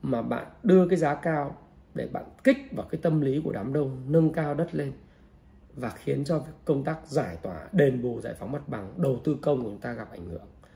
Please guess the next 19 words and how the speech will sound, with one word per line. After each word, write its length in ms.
thì 120
đó 120
là 160
phá 80
hoại 280
nền 120
kinh 180
tế, 140
chứ 120
không 180
phải 200
là 60
bạn 140
đóng 220
góp 200
cho 100
nền 120
kinh 160
tế. 120